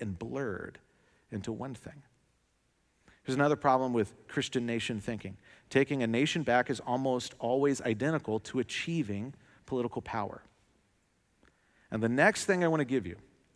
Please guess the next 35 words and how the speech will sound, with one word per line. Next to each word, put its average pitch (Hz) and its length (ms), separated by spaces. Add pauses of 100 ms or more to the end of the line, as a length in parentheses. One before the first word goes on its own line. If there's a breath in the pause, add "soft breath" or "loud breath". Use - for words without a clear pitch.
(260)
the 123 80
next 147 220
reason 175 300
that 180 100
we're 170 60
gonna 170 140
put 170 160
on 165 120
the 156 80
screen 139 360
is 123 140
incredibly 175 720
important 147 440
for 131 120
those 143 320
of 151 60
us 147 160 (240 loud breath)
who 113 160
love 160 800 (140)
and 113 140
cherish 139 720 (160)
God's 101 280
word. 80 380 (1700)
Problem 151 300
with 147 140
Christian 151 360
nation 139 300
thinking, 147 380
God's 127 320
purposes 165 580
for 147 480
and 123 180
promises 156 540
to 160 180
Israel 127 540